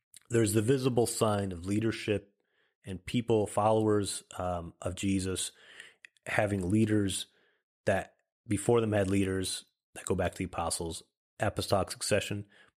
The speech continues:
But apostolic succession is also a sign of apostolicity is also in the substance too. It's not in just the order of the church, it's the substance. The substance being that Jesus Christ has died to save the world,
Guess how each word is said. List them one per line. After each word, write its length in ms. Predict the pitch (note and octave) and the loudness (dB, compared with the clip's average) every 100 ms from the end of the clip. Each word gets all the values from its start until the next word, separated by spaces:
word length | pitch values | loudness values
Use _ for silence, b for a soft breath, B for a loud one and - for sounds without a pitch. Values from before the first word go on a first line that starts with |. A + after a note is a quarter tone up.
| - | -6
But 120 | - | -2
apostolic 520 | D3 - - D#3 D3+ | 0 0 0 2 0
succession 400 | B2+ - B2+ A2+ | -4 -4 -2 -2
is 100 | G2+ - | -6 -6
also 680 | - G#3 - - D#2+ E2+ - _ _ _ _ _ _ _ _ | 0 0 2 -2 -2 -6 -10 _ _ _ _ _ _ _ _
a 60 | G#2 | -6
sign 320 | - D3 D3+ | 0 2 2
of 80 | B2 | 4
apostolicity 720 | B2 B2 G2+ - B2+ - G#2+ | 2 2 -2 0 0 0 -2
is 100 | G2 | -2
also 340 | - C3+ - A#2 | 2 0 2 0
in 80 | |
the 80 | F#2 | 0
substance 680 | - - G#2+ G2 - E2 - | -2 0 0 -2 -8 -8 -8
too. 200 | - F2 | -6 -8
It's 120 | D2+ B2 | -6 -4
not 140 | C3+ | -2
in 80 | C3 | 0
just 160 | A#2+ | 0
the 80 | A2+ | 0
order 320 | G2 A#2+ A#2 | 2 2 4
of 80 | A2 | 2
the 80 | F#2+ | 0
church, 300 | - F#2 - | -2 -4 -2
it's 120 | F#2 | -2
the 80 | F#2 | 0
substance. 580 | - A2 G#2 - - - | 2 2 0 -6 -8 -12
The 100 | - | -6
substance 460 | - A2+ - G#2 | 0 0 0 -6
being 440 | - G2+ G2 F#2+ F#2 B B - | -2 0 2 0 -4 B B 0
that 320 | G#2 F#2+ - b b | 2 2 -4 b b
Jesus 360 | - G#2 G2+ G2 | 0 2 2 0
Christ 340 | - F#2+ F#2 | 0 2 2
has 140 | F#2+ F2 | 0 2
died 380 | F#2 F2+ F2+ - | 2 4 2 0
to 140 | F2+ | -2
save 580 | - - F2+ F2+ F2 - b b b b b b b - | 0 2 2 2 0 -4 b b b b b b b -2
the 100 | F#2+ | 0
world, 480 | F2+ E2+ A#2 - | 2 0 -2 -8